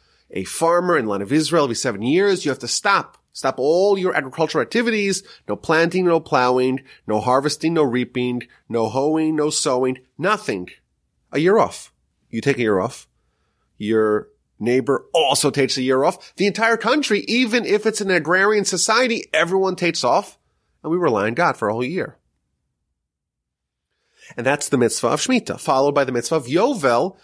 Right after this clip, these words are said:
which is the fiftieth year on a fifty-year cycle. So every seven years is a Shemitah, and every seven cycles of seven years, you have forty-nine years, and year forty-nine is a Shemitah year, and year fifty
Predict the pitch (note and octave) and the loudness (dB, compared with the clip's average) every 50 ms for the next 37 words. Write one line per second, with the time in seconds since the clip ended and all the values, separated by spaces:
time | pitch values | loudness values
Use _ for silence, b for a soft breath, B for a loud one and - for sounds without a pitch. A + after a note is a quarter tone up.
0 | b b b D3 D#3 D3+ - - - - D#3 D3+ D3 C3 A#2+ - C#3+ C#3 - - | b b b -2 0 0 0 -4 -2 0 0 0 0 0 0 0 -2 -2 -2 -2
1 | G3+ A3 C#4 C#4 - - A#3 G3+ E3 - - C#3+ D3 D#3 C3 D3 C#3 - E3 D#3 | 0 0 0 0 0 0 0 0 0 0 0 0 0 2 2 0 0 -2 -4 -4
2 | - D3+ C#3 B2 A#2 - E3 F3 G#3 G3+ - D3+ C3 B2+ - - - C3+ C3+ A#2 | -2 -2 -2 0 0 0 0 0 0 0 -2 -2 -2 -2 -2 -2 0 0 0 0
3 | C#3+ C#3 C3 b b b b b b - - - D#3 D#3 D3+ D#3 D#3+ D3+ D3 C3+ | 0 -2 -2 b b b b b b -4 -2 0 2 0 2 2 2 2 2 2
4 | A#2+ B2 A2+ G#2+ A#2 A2 - - E3 G#3+ G#3+ - - C3 A#2+ B2+ C3 b b b | 0 -2 -2 0 -2 -2 0 0 0 0 0 0 0 2 2 2 0 b b b
5 | b b b b C3 C#3+ D3 D3 D3 D3 C3+ C3 - _ _ _ _ _ _ _ | b b b b 0 2 2 2 2 0 -2 -4 -8 _ _ _ _ _ _ _
6 | _ _ - - - - C3 C3 C3 D3 C#3 B2+ - - C3+ D3+ D3+ D3+ C#3 A2+ | _ _ -10 -6 -2 0 2 2 4 2 2 2 2 0 0 0 0 0 0 -2
7 | B2 A2+ - - C#3 B2 B2+ B2+ C#3 F#3+ A#3+ B3 G#3 D#3+ D3+ E3 E3+ - - A2 | -2 -2 0 0 0 0 2 2 2 2 2 2 2 2 2 0 0 -2 -2 -2
8 | G#2+ - - C3 B2 A#2 A2 A2 B2+ D3+ A3+ B3 G3+ C#3 A#2+ A#2 B2+ F3 G#3 - | -4 -2 -2 0 0 0 0 0 0 2 2 2 2 2 2 2 0 0 -2 -6
9 | - - - _ _ - G#2+ G#2 A2 G#2+ - G#2+ G2 F#2+ G#2 A2 A2 A2 - - | -10 -12 -16 _ _ -6 -2 0 0 2 2 0 0 2 2 2 2 2 2 -2
10 | F#2+ - F#2 - - F#3 A#3 A3+ - D3 B2+ B2 A#2+ A#2+ B2+ C#3 - _ _ _ | -4 -6 -6 -2 0 0 0 0 0 0 0 2 2 2 0 0 -4 _ _ _
11 | _ _ _ _ _ _ - C#3+ D#3 F#3 G#3+ G#3 G3 G3+ - C#4 D4 D4 - - | _ _ _ _ _ _ -2 0 0 2 2 0 0 0 0 0 0 0 -2 -4
12 | - A#3+ A#3+ B3 A#3+ - | -2 -2 -2 -2 -2 -4